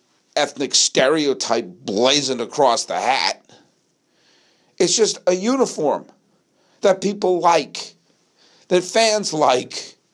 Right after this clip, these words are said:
casual fans like, diehard fans like. And the Major League Baseball understands this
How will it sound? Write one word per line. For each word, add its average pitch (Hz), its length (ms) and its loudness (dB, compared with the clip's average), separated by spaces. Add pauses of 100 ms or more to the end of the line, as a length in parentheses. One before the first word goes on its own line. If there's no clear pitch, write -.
(720)
casual 196 460 2
fans 156 440 -2
like, 131 600 0 (720)
diehard 185 480 4
fans 156 380 0
like. 131 560 0 (880)
And 190 180 0
the 196 120 2
Major 208 360 0
League 185 200 -2
Baseball 190 720 2
understands 175 1200 0
this - 600 0